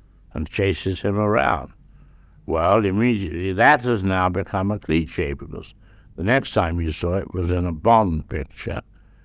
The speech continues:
when, uh, Bond was chased by a helicopter. Then you saw a French picture called That Man from Rio,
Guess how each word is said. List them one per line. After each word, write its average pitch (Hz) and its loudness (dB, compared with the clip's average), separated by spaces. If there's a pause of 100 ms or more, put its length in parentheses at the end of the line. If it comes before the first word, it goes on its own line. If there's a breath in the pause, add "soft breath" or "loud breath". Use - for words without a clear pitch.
(200)
when, 95 0
uh, 101 2
Bond 101 2
was 107 0
chased 98 0
by 104 4
a 113 2
helicopter. 117 0 (680 soft breath)
Then 90 0
you 107 2
saw 107 6
a 87 0
French 110 0
picture 73 -4
called 78 -2
That 90 -2
Man 85 0
from 76 -2
Rio, 71 -4